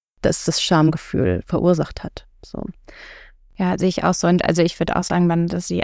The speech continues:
Speaker 2: die Antwort ist nicht, äh, „Doch, du kannst alles fragen“, und, äh, so, das wird dahingehend das Problem überhaupt nicht lösen. Aber, also ich habe jetzt auch keine Lösung in dem Moment ad hoc parat. Trotzdem denke ich mir, wenn wir Formate entwickeln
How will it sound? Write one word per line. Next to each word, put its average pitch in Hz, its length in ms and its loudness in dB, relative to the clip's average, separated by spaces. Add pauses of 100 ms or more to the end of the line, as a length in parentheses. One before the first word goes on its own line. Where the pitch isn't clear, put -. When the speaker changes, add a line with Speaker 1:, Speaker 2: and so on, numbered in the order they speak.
Speaker 2:
die - 120 0
Antwort 190 340 2
ist - 180 -2
nicht, 185 300 0
äh, - 240 -4 (380)
„Doch, 202 200 2
du 196 80 0
kannst 202 320 2
alles 190 300 -2
fragen“, 190 380 0
und, 180 240 -2
äh, - 280 -2
so, 185 160 -6
das 185 280 -2
wird 185 240 2
dahingehend 180 600 -2
das 180 140 -6
Problem 180 560 -4 (420)
überhaupt 190 500 0
nicht 190 200 -4
lösen. 175 460 -4 (380)
Aber, 190 300 2 (760)
also 226 120 4
ich 233 100 2
habe 226 120 4
jetzt - 160 0
auch 196 140 0
keine 185 260 2
Lösung 185 320 0 (100)
in 175 160 0
dem 190 140 2
Moment 185 400 4 (100)
ad - 200 -4
hoc 208 180 -4
parat. 185 480 0
Trotzdem 202 500 0
denke 202 320 2
ich - 300 -4
mir, 185 400 0
wenn 180 340 2
wir 180 200 0
Formate 175 580 0
entwickeln 180 880 2